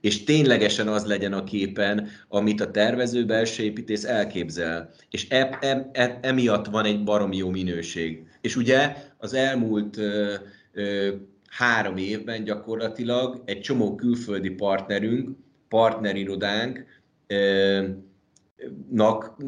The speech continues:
gat teszteltük azzal, hogy az a, az a minőség, amit, amit mi leteszünk az asztalra,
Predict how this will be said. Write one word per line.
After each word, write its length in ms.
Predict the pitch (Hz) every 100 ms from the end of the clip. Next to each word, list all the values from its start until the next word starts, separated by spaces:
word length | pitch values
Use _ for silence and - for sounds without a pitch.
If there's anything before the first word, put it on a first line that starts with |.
| 113
gat 260 | 117 113
teszteltük 680 | 147 147 - 107 104 110 107
azzal, 380 | 110 110 113 104
hogy 160 | 104
az 160 | 113 107
a, 260 | 104 104
az 120 | 110 107
a 60 |
minőség, 720 | 101 120 113 98 - 104 95 98
amit, 320 | 98 95 95
amit 360 | 98 95 95
mi 240 | 95 95 95
leteszünk 520 | 110 113 - 101 92
az 100 | 92
asztalra, 800 | 92 98 - 107 110 117 117 120